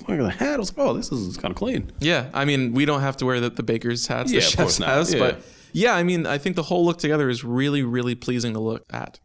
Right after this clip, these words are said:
Speaker 1: Mm-hmm.
Speaker 2: Yeah.
Speaker 1: Agreed. Agreed. Hundred percent.
Speaker 2: And the last show I wanna mention, uh, site real quickly is Head Manor, who I'm super, super, super excited about.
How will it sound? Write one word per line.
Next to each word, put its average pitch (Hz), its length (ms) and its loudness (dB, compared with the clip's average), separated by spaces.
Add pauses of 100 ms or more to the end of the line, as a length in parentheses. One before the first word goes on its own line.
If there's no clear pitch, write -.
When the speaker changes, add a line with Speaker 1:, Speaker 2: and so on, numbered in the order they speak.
(120)
Speaker 1:
Mm-hmm. 170 380 0
Speaker 2:
Yeah. - 80 -2
Speaker 1:
Agreed. 139 300 2
Agreed. 104 280 -2
Hundred 107 200 -2
percent. 92 240 -4
Speaker 2:
And 147 80 0
the 151 40 2
last 175 220 2
show 202 120 2
I - 40 4
wanna 170 160 4
mention, 147 500 2
uh, 123 160 0
site 127 300 0
real 123 140 0
quickly 123 320 -2
is 117 100 -2
Head 147 180 0
Manor, 123 540 2
who 127 480 2
I'm 131 320 0
super, 147 440 0
super, 127 420 -2
super 185 420 0
excited 113 380 -2
about. 110 340 -4